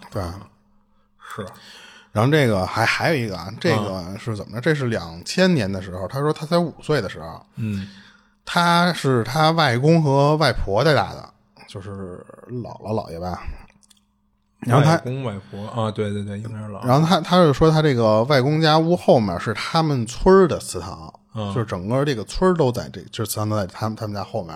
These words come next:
Speaker 2: 嗯。
Speaker 1: 他记得有一天是村儿里有人老了之后，就开始布起那种灵堂。
Speaker 2: 哦，就是
Speaker 1: 就感觉快不行了，
Speaker 2: 提前准备后事嘛。
Speaker 1: 对，对，对。然后每天就有道士在那儿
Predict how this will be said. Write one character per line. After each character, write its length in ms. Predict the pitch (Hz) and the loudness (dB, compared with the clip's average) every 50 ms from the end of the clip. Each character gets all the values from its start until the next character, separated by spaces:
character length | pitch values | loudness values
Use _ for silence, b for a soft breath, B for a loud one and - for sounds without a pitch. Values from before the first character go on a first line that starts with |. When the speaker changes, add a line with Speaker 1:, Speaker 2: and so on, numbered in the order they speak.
| 78 - - | -12 -6 -4
Speaker 2:
嗯。 200 | 113 107 101 98 98 B B B B B B B B B _ | -4 -4 -4 -6 -8 B B B B B B B B B _
Speaker 1:
他 80 | - 165 | -4 -2
记 160 | 160 185 190 | 0 2 2
得 80 | 170 139 | 2 2
有 220 | 123 104 82 71 | 0 -2 -4 -8
一 40 | 90 | -8
天 240 | - 135 135 147 156 | -4 -2 0 0 2
是 280 | 151 151 127 113 107 101 | 2 2 0 0 0 -2
村 240 | - - - 165 156 | -4 2 4 4 4
儿 40 | |
里 40 | 151 | 6
有 140 | 156 139 107 | 4 2 2
人 160 | 101 110 131 | 0 0 0
老 220 | 143 - - - - | 0 -2 -2 -4 -12
了 100 | 73 - | -14 -8
之 160 | - 123 139 | -4 -4 0
后， 240 | 143 170 131 104 98 | 2 2 2 2 0
就 80 | 98 | -4
开 220 | 98 - - 156 143 | -10 -6 -4 -4 -4
始 100 | 120 95 87 - _ | -4 -6 -8 -10 _
布 160 | 147 131 113 | -8 -6 -6
起 200 | - - - 90 | -6 -8 -10 -8
那 120 | 95 110 | -8 -6
种 340 | 104 98 90 90 82 87 85 80 | -6 -6 -8 -10 -12 -14 -18 -14
灵 180 | 82 90 98 127 | -12 -6 -6 -4
堂。 380 | 127 127 113 101 107 120 139 127 - - - | -4 -2 -2 -2 -2 -2 -2 -4 -8 -14 -8
Speaker 2:
哦， 380 | 110 107 104 101 98 98 98 98 | -6 -4 -4 -4 -4 -6 -8 -10
就 160 | - - 107 | -10 -8 -4
是 60 | 104 - | -2 -2
Speaker 1:
就 60 | 147 | 0
感 180 | - 127 104 | 2 2 4
觉 180 | 113 139 139 151 160 | 4 6 4 4 4
快 280 | - - 196 180 151 | 6 6 6 6 6
不 140 | 127 - 147 | 6 6 4
行 0 | |
了， 60 | 135 | 4
Speaker 2:
提 100 | 127 - | 6 6
前 0 | |
准 160 | 208 175 131 110 | 6 6 6 6
备 60 | 135 | 6
后 0 | |
事 0 | |
嘛。 180 | 156 147 120 107 | 4 4 4 2
Speaker 1:
对， 140 | 98 110 107 | 0 0 0
对， 120 | 104 101 | 0 2
对。 260 | 104 98 92 90 90 | 2 0 0 0 -2
然 180 | 95 101 127 143 | 0 0 2 4
后 140 | 170 160 143 | 4 4 4
每 240 | 135 120 104 95 | 2 0 -2 -4
天 200 | 101 - 156 156 | -4 -2 -2 0
就 100 | 160 165 | 2 2
有 120 | 139 104 - | 2 0 -2
道 320 | - - 156 147 123 110 | -4 -2 0 2 2 0
士 140 | 95 104 101 | 0 -4 -6
在 120 | 98 87 80 | -8 -8 -10
那 100 | 80 87 | -8 -6
儿 160 | 95 98 | -4 -4